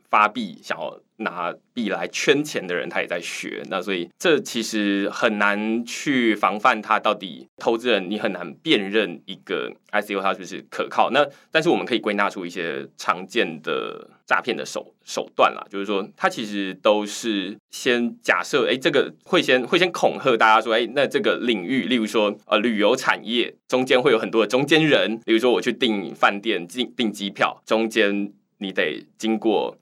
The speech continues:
Agoda 或者是经过 Skyscanner，你才能订到这些饭店或者是机票。他就会说：“哎，那你看这个旅游产业中间有很多中间人，那于是其实是个事实。”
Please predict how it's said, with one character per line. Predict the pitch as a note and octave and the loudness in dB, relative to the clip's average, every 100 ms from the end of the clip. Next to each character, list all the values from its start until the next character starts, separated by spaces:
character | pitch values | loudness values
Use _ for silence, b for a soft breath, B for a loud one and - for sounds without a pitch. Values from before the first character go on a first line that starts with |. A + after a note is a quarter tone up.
| - | -8
Agoda | - A#2+ A#2 A2 D2 | -2 0 4 2 2
或 | F#2+ A2+ | -2 -4
者 | F2+ | -4
是 | E2+ G2+ | -4 -6
经 | G2 G#2 | -4 -2
过 | - | -2
Skyscanner， | - - G2 - G2+ G2 F#2 | -2 0 0 2 0 0 -2
你 | E2+ F2 | -4 -6
才 | G#2+ | -2
能 | F#2+ F#2 F#2 F#2+ - | -2 -2 -4 -8 -4
订 | A#2 | -2
到 | G2+ F2 | 0 -2
这 | D#2 G#2 | -2 -8
些 | - F#2 F2 E2 E2 D2+ - _ - | -8 -4 -4 -4 -6 -10 -12 _ -2
饭 | A2 | -2
店 | G2+ F#2 | -2 -6
或 | G2+ E2+ | -6 -8
者 | |
是 | G2 D2 | -8 -12
机 | - F#2+ | -12 -12
票。 | F#2 G#2 - - | -2 -2 -2 -2
他 | B2 | 0
就 | |
会 | C3 | 0
说： | B2+ | 2
“哎， | C3 D3+ | 2 4
那 | D#3 | 4
你 | C3+ - | 2 -2
看 | G#2 C3 G2+ | -2 -2 0
这 | C3 | -4
个 | - G#2 | -2 -2
旅 | F#2 | 2
游 | A2 | 2
产 | A#2+ A#2 | 2 0
业 | A2+ G#2 | 0 0
中 | C3 C#3 | 0 2
间 | C3 | 2
有 | A#2 | 2
很 | G#2+ | 2
多 | G#2 | 0
中 | G2+ A2 | 0 0
间 | A2 A2 | 0 0
人， | F2 F2+ | 0 0
那 | A2 | 0
于 | F#2+ | 0
是 | F#2 - A2+ F#2 - | -4 -4 -4 -4 -10
其 | - G#2+ | -8 -6
实 | G2+ | -4
是 | G2+ | -4
个 | F#2 | -4
事 | G#2+ E2 | -6 -8
实。” | - - - | -8 -10 -14